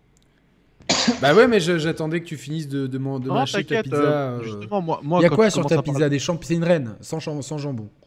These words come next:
Speaker 2: Non, tu sais c'est quoi ? C'est de viande hachée, euh, sauce barbecue.
Speaker 1: Mais c'est pas des pizzas, ça.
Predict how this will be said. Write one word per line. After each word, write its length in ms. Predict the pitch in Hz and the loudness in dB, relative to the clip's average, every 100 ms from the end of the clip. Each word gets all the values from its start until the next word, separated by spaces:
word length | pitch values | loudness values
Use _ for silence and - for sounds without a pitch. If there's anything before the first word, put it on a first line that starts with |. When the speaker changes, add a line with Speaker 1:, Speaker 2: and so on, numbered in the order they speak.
| _ _ _ - | _ _ _ 0
Speaker 2:
Non, 220 | 147 151 | 2 2
tu 80 | 139 | 0
sais 100 | 185 | -4
c'est 140 | 165 180 | -4 0
quoi ? 200 | 196 185 | 0 0
C'est 160 | 143 | -2
de 60 | 120 | -2
viande 220 | 135 170 | 0 4
hachée, 240 | 165 - 175 | 2 2 2
euh, 260 | 160 139 | 4 2
sauce 220 | 131 139 | 0 -2
barbecue. 420 | 123 131 135 - 127 - _ _ _ _ _ _ | 0 -2 -2 -8 -12 -12 _ _ _ _ _ _
Speaker 1:
Mais 120 | 101 _ | -20 _
c'est 220 | - 107 | -18 -14
pas 140 | - 110 | -12 -12
des 100 | 101 | -12
pizzas, 400 | 120 117 147 131 | -14 -8 -6 -6
ça. 260 | - 82 | -12 -18